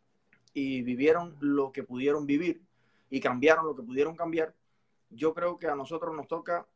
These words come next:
preguntarnos qué queremos, qué queremos nosotros.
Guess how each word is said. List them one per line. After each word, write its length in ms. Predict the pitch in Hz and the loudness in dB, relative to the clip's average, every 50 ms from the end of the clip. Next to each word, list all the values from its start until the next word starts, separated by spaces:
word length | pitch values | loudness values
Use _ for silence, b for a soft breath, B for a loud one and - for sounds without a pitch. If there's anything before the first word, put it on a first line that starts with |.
| _ _ _ | _ _ _
preguntarnos 720 | - 160 147 139 139 131 120 - 175 180 180 180 170 156 - _ | -4 -2 -2 -2 -4 -4 -2 0 0 0 0 -2 -8 -12 -8 _
qué 180 | - 170 165 | -4 -2 -2
queremos, 300 | - 151 143 123 107 - _ _ _ _ _ _ - | -2 -2 -4 -4 -6 -10 _ _ _ _ _ _ -6
qué 160 | - - - | -4 -2 -2
queremos 280 | 185 185 185 190 180 175 | -2 -2 -2 -4 -6 -6
nosotros. 320 | 156 143 - 113 - - | -8 -10 -10 -12 -14 -14